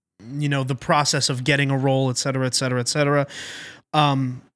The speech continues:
so I'm gonna say a blanket yes there, and I will append that with something like a video game,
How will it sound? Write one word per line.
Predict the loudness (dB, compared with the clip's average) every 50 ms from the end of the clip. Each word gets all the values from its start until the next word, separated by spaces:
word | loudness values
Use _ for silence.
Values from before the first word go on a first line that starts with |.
| _ -4
so | 0 2 4
I'm | 4 4
gonna | 4 4
say | 4 4 4
a | 4
blanket | 4 4 4 4 4 2 2 2
yes | 4 4 4 2 2
there, | 4 4 4 4 2
and | 2 0 2 2
I | 2 2
will | 2 2 0
append | -2 -2 0 2 2 2 2 2 0 -2
that | -2 0 2 2 2 0 -2 -4 -10 -20 -20 -20 -20 -20 _ _ _ _ _ _ 0
with | 0 0 2 2
something | 2 2 2 2 0 0 2 2
like | 2 2 0
a | 0
video | 2 2 2 2 2 2
game, | 2 2 2 2 2 2 2 0 0 -2 -2 -4